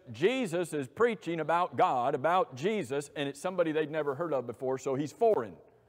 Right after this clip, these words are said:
Jesus is foreign to them. And so he comes along and they say, "Hmm, this is a new doctrine." Now notice what it says about them in verse four, in verse twenty-one. "For all the Athenians and the foreigners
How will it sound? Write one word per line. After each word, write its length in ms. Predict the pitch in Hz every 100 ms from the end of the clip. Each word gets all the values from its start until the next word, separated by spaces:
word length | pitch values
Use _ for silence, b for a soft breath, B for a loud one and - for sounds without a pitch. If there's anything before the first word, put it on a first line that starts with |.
| _
Jesus 340 | - 214 151 170
is 80 | 160
foreign 400 | 240 233 127 101
to 140 | 107
them. 180 | 95 76 _ _ _ b b b b
And 120 | 214
so 220 | 214 220 208 196
he 120 | 269
comes 280 | 240 233 190
along 420 | 202 226 208 196
and 120 | 185
they 80 | 196
say, 240 | 190 202 190
"Hmm, 340 | 269 240 135
this 220 | 247 294
is 120 | 226
a 140 | 175 160
new 220 | 170 170
doctrine." 520 | 190 247 262 - 98 - b -
Now 160 | 180
notice 320 | 185 254 262
what 140 | 233 220
it 80 | 180
says 280 | 226 240 180
about 260 | 170 170
them 160 | 175 175
in 80 | 170
verse 200 | 180 -
four, 280 | - 196 175
in 120 | 156
verse 200 | 175 175
twenty-one. 420 | 196 180 160 113 - _ _ _ _ _ _ _ b b b
"For 240 | 175 160 -
all 340 | 165 220 262
the 140 | 254 262
Athenians 720 | 247 233 170 131 147 214 - _ _ _
and 160 | 117 151
the 60 | 226
foreigners 640 | 262 240 160 127 185 -